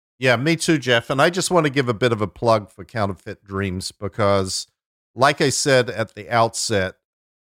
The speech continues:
Jeff is a super, super intelligent, smart, articulate guy. And that is what his book is, is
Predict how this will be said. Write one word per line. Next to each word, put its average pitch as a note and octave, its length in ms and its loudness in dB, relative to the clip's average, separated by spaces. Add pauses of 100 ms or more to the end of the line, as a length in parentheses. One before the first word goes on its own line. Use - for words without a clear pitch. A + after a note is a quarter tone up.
(380)
Jeff F#3 320 2
is A3 160 -6
a B2 100 -2
super, - 760 -4
super B2 640 -4 (120)
intelligent, A#2+ 880 -2
smart, A#2 840 0 (560)
articulate A2 800 -4
guy. F2 480 -2 (100)
And G#2+ 460 0 (100)
that C3 400 2
is C3+ 300 -2
what A#2 300 0
his G#2+ 240 -10
book - 400 -8 (100)
is, F2+ 580 -6
is G2+ 420 -6